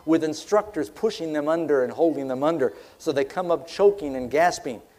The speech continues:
And they're shivering violently. They put them out in the waves with wave after wave washing over them in cold water. And just it's hour after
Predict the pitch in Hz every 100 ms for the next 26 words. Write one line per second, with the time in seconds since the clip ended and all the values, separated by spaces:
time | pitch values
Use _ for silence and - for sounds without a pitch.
0 | _ _ _ - - _ _ _ _ _
1 | _ _ _ _ _ _ _ _ - _
2 | - 151 151 139 - 202 208 156 127 113
3 | 101 147 180 156 127 107 87 - - 123
4 | 180 170 175 151 139 170 170 143 110 120
5 | 117 160 165 151 127 123 - 120 147 160
6 | 131 123 139 143 143 135 156 147 127 113
7 | 110 123 - - 175 170 135 120 139 143
8 | 127 104 - _ _ _ _ _ _ _
9 | - 165 156 - 117 - - - 196 202
10 | 175 147 135 123 139